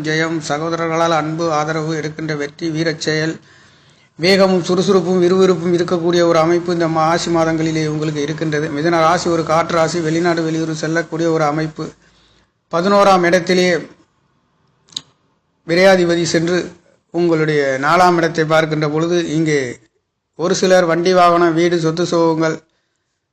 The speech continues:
புதுசாக வாங்கக்கூடியவர்களுக்கு அற்புதமான பஞ்சமாதிபதி, விரையாதிபதி என்று சொல்லக்கூடிய ராகு பகவானுடன் சேர்ந்து கலத்திரக்காரன் என்று சொல்லக்கூடியவர் உங்களுக்கு யோகத்தை கொடுக்கக்கூடிய சுக்கிர பகவான் உச்சம் பெற்று பதினோராம் இடத்தில் இருக்கின்ற காரணத்தினாலே சகலவிதமான யோக பலன்களை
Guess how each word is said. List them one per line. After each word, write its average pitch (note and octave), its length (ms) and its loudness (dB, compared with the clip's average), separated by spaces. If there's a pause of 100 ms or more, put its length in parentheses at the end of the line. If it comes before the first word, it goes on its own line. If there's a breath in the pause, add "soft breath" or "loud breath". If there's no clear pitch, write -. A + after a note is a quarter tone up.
(100)
புதுசாக F#3+ 360 4 (100)
வாங்கக்கூடியவர்களுக்கு F3+ 1080 4 (320)
அற்புதமான F#3 520 4 (520)
பஞ்சமாதிபதி, F3 720 2
விரையாதிபதி E3+ 460 2
என்று E3 200 -2
சொல்லக்கூடிய E3 420 0 (120)
ராகு E3 280 2
பகவானுடன் D#3 540 0 (640)
சேர்ந்து F3+ 440 2
கலத்திரக்காரன் E3 720 2
என்று D#3 160 -2
சொல்லக்கூடியவர் E3 560 0
உங்களுக்கு D#3 320 0
யோகத்தை F#3 340 2
கொடுக்கக்கூடிய E3 520 0
சுக்கிர E3+ 180 0 (100)
பகவான் D#3+ 360 2
உச்சம் E3+ 280 -2
பெற்று D#3+ 240 -2 (300)
பதினோராம் F3+ 480 2
இடத்தில் E3 320 -2
இருக்கின்ற D#3+ 300 0 (100)
காரணத்தினாலே D#3 580 -2 (140)
சகலவிதமான D#3+ 640 0
யோக E3+ 240 2
பலன்களை D#3+ 320 0